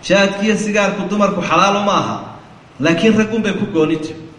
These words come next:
Haddii uu fanaanadaa daawanayo iyo codadkaa la garaacaya iyo qalabka iyo dadka isqaawiya ee isruxaya iyo raggaa iyo dumarka isdhex boodaya oo la yidhaha, "Inantaada iyo ooridaadana soo dhex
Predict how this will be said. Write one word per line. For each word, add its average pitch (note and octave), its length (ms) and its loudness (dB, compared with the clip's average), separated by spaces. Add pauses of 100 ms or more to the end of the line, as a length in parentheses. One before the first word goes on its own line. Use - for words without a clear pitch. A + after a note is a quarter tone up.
(360)
Haddii D#3 240 0
uu B3 140 6
fanaanadaa G#3 760 2
daawanayo G3+ 500 4
iyo G#3 160 4
codadkaa G3+ 480 0
la F#3 100 0
garaacaya F3+ 480 0
iyo G3 120 0
qalabka F#3+ 440 0
iyo F#3+ 200 -4
dadka G3+ 260 -2
isqaawiya F3 560 2
ee F#3 100 4
isruxaya D3+ 600 2 (420)
iyo F3 160 2
raggaa G3+ 340 0
iyo G3+ 160 2
dumarka F#3+ 380 2
isdhex F#3 340 -2
boodaya F#3+ 400 -2
oo G3 40 2
la F3+ 120 2
yidhaha, F3+ 260 4
"Inantaada F3+ 480 0
iyo F#3+ 140 -2
ooridaadana E3+ 560 4
soo F#3 200 2
dhex F3+ 140 0